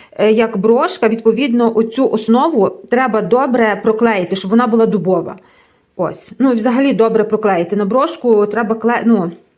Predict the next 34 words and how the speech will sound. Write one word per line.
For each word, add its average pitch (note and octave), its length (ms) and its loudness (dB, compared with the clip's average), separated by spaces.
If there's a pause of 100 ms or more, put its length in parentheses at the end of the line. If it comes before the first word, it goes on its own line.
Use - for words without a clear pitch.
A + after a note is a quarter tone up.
(460)
проклеїти, A#3 520 0
щоб A3 120 -6
воно A#3 200 0
гарно A3+ 280 0
трималося. F#3 640 -6
Так A#3+ 280 -4
як A#3 160 -2
в - 20 -4
мене A3+ 380 2 (380)
ларіат, A3 520 2
у A3 40 2
мене A3+ 220 2
тут G#3 160 -4
все G#3 340 -4
нема G3 500 -2
взагалі F#3 320 -6
клею, B3+ 300 -4
воно G#3+ 140 -2
все G3+ 140 -8
таке F#3+ 240 -8
живе. A3 400 -4 (540)
Все - 160 -12
гарно, A3+ 320 -2
тільки G#3 240 -8
зараз F#3+ 240 -6
прошию. D#4 680 -4 (460)
А G#3+ 360 0
на A3+ 260 2
цю, A3 160 -4
на G#3+ 260 0
троянду A#3+ 480 0
то A3+ 180 -2
ось F#3+ 180 -10
так. - 300 -12